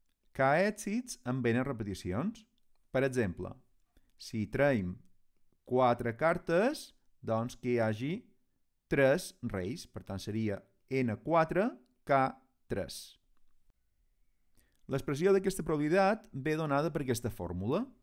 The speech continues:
és a dir, la probabilitat de que hi hagi k èxits és un nombre combinatori, que ho indiquem d'aquesta forma, n sobre k, multiplicat per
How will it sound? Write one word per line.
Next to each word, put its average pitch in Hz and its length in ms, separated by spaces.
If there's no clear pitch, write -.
és 101 100
a 113 80
dir, 117 320
la 101 160
probabilitat 127 480
de 117 140
que 113 160
hi 127 160
hagi 113 320
k 127 100
èxits 202 800
és 120 480
un 131 240
nombre 156 400
combinatori, 147 880
que - 80
ho 127 80
indiquem 110 400
d'aquesta 104 320
forma, 196 380
n 147 340
sobre 101 400
k, 185 240
multiplicat 131 840
per 110 100